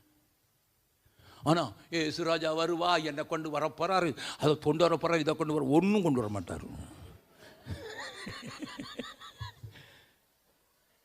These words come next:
ஆத்துமாக்கள் பேரில் வாஞ்சை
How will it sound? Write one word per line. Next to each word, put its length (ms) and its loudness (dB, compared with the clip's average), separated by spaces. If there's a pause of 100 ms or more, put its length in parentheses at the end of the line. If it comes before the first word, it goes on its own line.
(1900)
ஆத்துமாக்கள் 1000 0 (380)
பேரில் 500 4
வாஞ்சை 680 -6